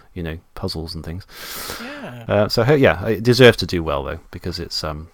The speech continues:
Speaker 1: it's really good. It's one of those sort of standout games of the generation, I think, really.
Speaker 2: Yeah, I would agree, yeah.
Speaker 1: Hmm.
Speaker 2: I've, I've heard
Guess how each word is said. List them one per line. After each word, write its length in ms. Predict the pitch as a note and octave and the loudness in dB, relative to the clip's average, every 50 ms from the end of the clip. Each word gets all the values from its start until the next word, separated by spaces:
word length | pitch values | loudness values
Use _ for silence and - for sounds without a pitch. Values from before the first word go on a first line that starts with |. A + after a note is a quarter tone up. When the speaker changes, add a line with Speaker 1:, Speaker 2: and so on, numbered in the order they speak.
| - _ _ | -20 _ _
Speaker 1:
it's 200 | - F#2 - - | -16 -14 -12 -10
really 180 | F2 E2+ D#2+ E2+ | -10 -10 -10 -10
good. 160 | E2 D#2+ D#2 | -10 -10 -10
It's 80 | F2+ | -8
one 140 | F#2 F#2 E2+ | -6 -6 -4
of 40 | D#2+ | -4
those 380 | D#2 D#2 D#2 - - - - - | -6 -6 -6 -8 -8 -10 -10 -12
sort 200 | - - - - | -12 -14 -12 -12
of 40 | - - | -10 -8
standout 340 | E2 D#2 D#2+ D#2 D2+ D2+ | -8 -8 -8 -8 -10 -8
games 300 | - E2+ E2 E2 E2 D#2+ E2+ | -8 -8 -8 -8 -8 -10 -12
of 80 | E2 | -12
the 80 | E2+ F2 | -14 -14
generation, 540 | - - F2 E2+ E2 E2+ A2 B2 - - A#2 | -12 -10 -10 -10 -8 -8 -10 -10 -10 -10 -10
I 80 | E2 | -10
think, 140 | E2+ G2+ A2+ - | -10 -10 -12 -10
really. 260 | G2+ F#2+ G#2+ C3+ C3+ - _ _ - | -12 -10 -10 -10 -12 -14 _ _ -12
Speaker 2:
Yeah, 240 | A3 A#3+ A#3 F3+ - - | -8 -8 -8 -8 -10 -10
I 140 | - D#3 D#3+ | -10 -10 -8
would 180 | D3+ D3 C#3 | -8 -10 -12
agree, 280 | D3 C#3 - D3+ D3 C3 | -12 -12 -8 -8 -8 -8
yeah. 300 | A#2+ C3 D3 C#3+ C3 B2+ | -8 -10 -12 -12 -12 -14
Speaker 1:
Hmm. 180 | - B2+ B2 B2+ | -12 -10 -4 -2
Speaker 2:
I've, 180 | D#3 E3 - | -2 -2 0
I've 300 | - - - F#3+ G3 F#3+ | 0 0 2 0 0 0
heard 240 | - A#3+ A#3+ A#3 - | 0 -2 -2 -2 -4